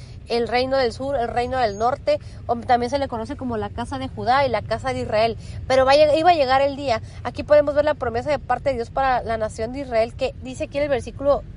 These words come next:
once de Oseas capítulo uno, dice, "El pueblo de Judá se reunirá con el pueblo de Israel". Va, iba a llegar el día en que ese pueblo que estaba dividido se iba a reunir, dice, "y nombrarán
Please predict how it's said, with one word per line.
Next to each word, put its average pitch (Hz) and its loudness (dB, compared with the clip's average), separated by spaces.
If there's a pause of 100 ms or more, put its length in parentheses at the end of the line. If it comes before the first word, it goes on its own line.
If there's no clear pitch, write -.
(100)
once 247 2
de 208 2
Oseas 220 0
capítulo 233 -4
uno, 240 0
dice, 240 -2 (460)
"El 285 6
pueblo 294 8
de 349 4
Judá 277 2
se 320 4
reunirá 240 0
con 285 2
el 226 0
pueblo 320 4
de 269 -8
Israel". 233 0 (520)
Va, 277 8
iba 320 6
a 370 8
llegar 294 4
el 311 -4
día 339 2
en 285 -2
que 269 -2
ese 311 -4
pueblo 320 0
que 285 -10
estaba 285 0
dividido 277 -4 (280)
se 285 2
iba 277 0 (340)
a 247 4
reunir, 247 -2
dice, 262 -2
"y 311 0
nombrarán 285 4